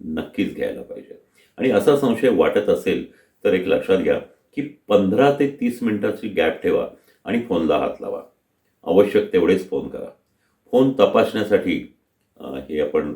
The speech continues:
बऱ्याच जणांना सवय असते की ते चेक करायचं, तर असं वेळेचं अंतर ठेवणं हे उत्तरोत्तर थोडंसं वाढवत न्यायचं आणि हाच खरा डिजिटल डिटॉक्ससाठीचा उत्तम मार्ग आहे. जेवणाच्या वेळी फोन दूर ठेवा, जेवताना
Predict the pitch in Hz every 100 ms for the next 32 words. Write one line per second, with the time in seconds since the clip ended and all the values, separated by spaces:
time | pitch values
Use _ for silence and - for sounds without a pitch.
0 | - - 80 78 78 78 - 101 95 -
1 | - - - 73 - 98 - - - -
2 | - _ _ _ - - - 151 98 98
3 | 147 151 151 123 127 - 104 95 76 -
4 | _ _ 135 120 92 - 131 131 127 120
5 | 120 110 - 110 - - - 85 - -
6 | - - - _ _ _ _ - 87 92
7 | - 110 - - 87 90 92 87 80 80
8 | 78 82 71 - 85 - - - - -
9 | - - - - - - - _ _ _
10 | _ _ _ - 95 98 92 95 87 90
11 | 90 87 82 80 80 71 - - _ _
12 | _ - 90 85 - 104 113